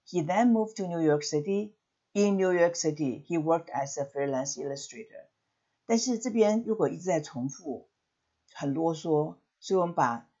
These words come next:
in New York City变成which，in which，啊，但是in which呢，又可以变成什么？Where，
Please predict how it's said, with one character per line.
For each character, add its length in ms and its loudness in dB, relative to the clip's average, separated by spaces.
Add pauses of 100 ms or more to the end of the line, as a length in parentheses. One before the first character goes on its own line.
(200)
in 180 -4
New 100 0
York 140 0
City 280 0
变 140 0
成 180 0
which，in 760 -2
which， 480 -2 (260)
啊， 320 -12 (300)
但 100 0
是 120 -4
in 160 -4
which 440 0
呢， 320 0 (1400)
又 160 4
可 120 0
以 120 4
变 200 2
成 140 -2
什 100 -8
么？ 220 -12 (180)
Where， 600 -2